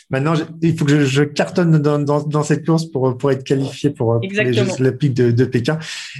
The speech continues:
Speaker 1: Et, euh, et hâte de t'entendre chanter la Marseillaise avec, euh, avec tout, tous les Français parce que, comme tu le disais, euh,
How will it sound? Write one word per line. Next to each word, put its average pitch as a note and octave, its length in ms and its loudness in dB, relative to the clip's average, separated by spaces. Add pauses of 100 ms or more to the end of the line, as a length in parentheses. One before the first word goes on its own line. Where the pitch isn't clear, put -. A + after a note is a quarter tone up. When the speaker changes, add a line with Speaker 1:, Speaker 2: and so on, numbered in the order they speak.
(180)
Speaker 1:
Et, A#2+ 240 4
euh, A#2 300 4
et C#3 120 4
hâte E3 200 0
de C3 140 2
t'entendre C3 500 0
chanter - 280 -2
la C3 80 0
Marseillaise C#3 500 0
avec, A#2+ 260 -2
euh, B2 220 0
avec B2+ 380 0
tout, C#3+ 180 2 (200)
tous - 140 0
les D3+ 140 4
Français D#3 360 0
parce D3+ 200 -4
que, A#2+ 160 -4 (340)
comme B2+ 220 -2
tu B2 100 -2
le A#2+ 60 -4
disais, B2+ 420 2
euh, A2+ 100 0